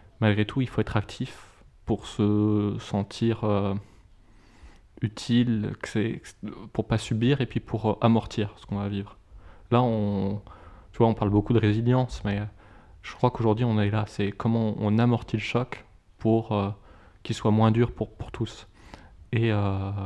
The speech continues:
clairement, les, les crises qu'on va vivre, c'est sur les plus pauvres qu'elles vont être le plus impactantes.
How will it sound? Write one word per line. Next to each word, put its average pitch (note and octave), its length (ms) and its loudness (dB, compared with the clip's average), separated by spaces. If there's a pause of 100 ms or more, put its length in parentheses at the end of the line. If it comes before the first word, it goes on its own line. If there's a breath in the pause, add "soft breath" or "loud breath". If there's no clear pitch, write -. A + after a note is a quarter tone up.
(140)
clairement, A#2 480 2
les, G#2+ 220 0
les G#2 100 -2
crises - 280 -2
qu'on G#2+ 120 0
va G2+ 160 2
vivre, A2+ 400 -2 (800 soft breath)
c'est - 160 -6
sur A2+ 220 4
les A2 120 4
plus A#2 180 -2
pauvres C3 320 2
qu'elles G#2 140 -2
vont G2+ 120 2
être G2+ 100 -6
le G#2+ 80 -4
plus - 160 0
impactantes. - 580 -4